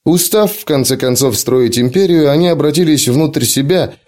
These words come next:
и большую часть времени составляли сложные конструкции песен мудрости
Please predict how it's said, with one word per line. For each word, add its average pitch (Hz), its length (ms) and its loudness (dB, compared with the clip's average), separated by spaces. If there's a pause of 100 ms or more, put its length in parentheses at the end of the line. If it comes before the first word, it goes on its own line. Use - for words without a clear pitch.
и 101 100 2
большую 113 420 0
часть 110 320 0
времени 143 380 0
составляли 120 640 0
сложные 127 500 0
конструкции 131 800 -2
песен 131 420 -2
мудрости 143 680 0